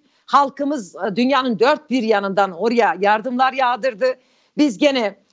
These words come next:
çeşitli biçimlerde, çeşitli zamanlarda bu dayanışma örneklerini gösterdik. E, yani doksanlarda köyler yakılırken de,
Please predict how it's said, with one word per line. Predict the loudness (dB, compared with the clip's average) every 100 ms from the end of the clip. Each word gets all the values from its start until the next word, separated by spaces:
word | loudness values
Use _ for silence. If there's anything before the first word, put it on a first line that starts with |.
| _
çeşitli | 0 2 0 -2
biçimlerde, | 0 0 2 2 2
çeşitli | 0 -2 0 0
zamanlarda | 2 0 2 0 2 0
bu | 2
dayanışma | 2 2 -2 0 0
örneklerini | 0 -2 0 0 2
gösterdik. | 0 0 0 0 -2 -12 _ -20 -20 _
E, | 2
yani | 2 2 0 -2 0
doksanlarda | -2 0 0 0 0 -2
köyler | -2 0 0 -2 -4
yakılırken | -2 -2 0 -2 -2 0 -2 0
de, | -2 -4